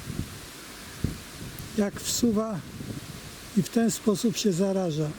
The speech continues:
Więc wiemy, k-, kto roznosi,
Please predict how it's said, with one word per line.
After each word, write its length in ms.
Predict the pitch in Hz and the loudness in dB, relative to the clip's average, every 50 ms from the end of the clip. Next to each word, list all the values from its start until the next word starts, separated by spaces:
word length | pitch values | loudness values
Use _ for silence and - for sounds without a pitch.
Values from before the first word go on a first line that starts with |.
| - - | -2 4
Więc 240 | 208 202 190 175 151 | 6 6 6 8 6
wiemy, 380 | 143 165 220 220 220 214 220 196 | 8 6 8 8 8 8 8 6
k-, 180 | - - - - - - - - - | 4 0 -12 -12 -10 -10 -10 -8 -10
kto 340 | - - - 226 226 233 | -8 -2 0 2 2 4
roznosi, 840 | 233 226 220 185 143 - 202 190 196 208 190 - - - 214 208 180 | 4 4 2 2 2 4 6 6 6 4 2 -2 2 2 4 4 4